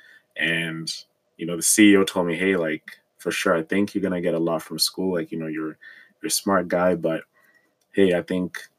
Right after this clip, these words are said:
being in school and especially at Ryerson and also pursuing entrepreneurial ventures, it's the perfect place to be."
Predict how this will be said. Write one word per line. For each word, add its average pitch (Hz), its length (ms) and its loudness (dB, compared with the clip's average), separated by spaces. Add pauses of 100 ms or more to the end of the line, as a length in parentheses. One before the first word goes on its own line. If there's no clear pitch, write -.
(760)
being 95 280 2
in 92 100 0
school 90 440 2
and 95 100 2
especially 87 400 0
at 80 80 -2
Ryerson 92 460 0
and 80 140 -6
also 90 360 -2
pursuing 92 680 -2 (400)
entrepreneurial 90 520 -2
ventures, 101 420 0
it's 87 160 0
the 87 100 -6
perfect - 460 -2
place 87 220 -2
to - 100 -6
be." 85 260 -2